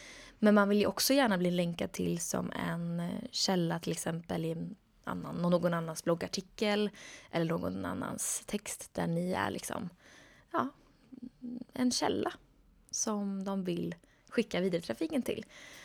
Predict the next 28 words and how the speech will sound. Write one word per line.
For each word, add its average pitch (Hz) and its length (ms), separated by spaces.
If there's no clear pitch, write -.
Eh, 190 340
och 208 360
här 196 340
gäller 190 280
det 175 140
att - 160
man 175 140
har 175 100
kvalitet 202 600
på - 80
länkarna 190 380
så - 100
att - 60
man 175 80
inte 180 200
bara 190 240
försöker - 520
få 175 420
vem 175 220
som 175 160
helst 196 300
att 185 140
lägga 185 500
till 180 280
en 175 160
på 180 100
sin 180 160
sajt. - 420